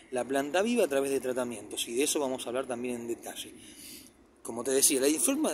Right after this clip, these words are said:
fácil de identificarla es porque empiezan desde abajo.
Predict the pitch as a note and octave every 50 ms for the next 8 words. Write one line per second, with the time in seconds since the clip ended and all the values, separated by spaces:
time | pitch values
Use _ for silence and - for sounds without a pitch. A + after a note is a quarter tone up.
0 | C3 A#2 - F#3+ F#3 - - F#3+ D3+ C#3+ C3+ B2+ B2 C3+ A#2+ C#3+ F#3+ A3+ A3 F3+
1 | - - C#3+ C3 C#3 B2+ A#2+ D3+ C#3+ - E3 C#3 C3 B2+ A2+ G#2+ B2 A#2+ A#2 A2
2 | G#2 A#2 A#2+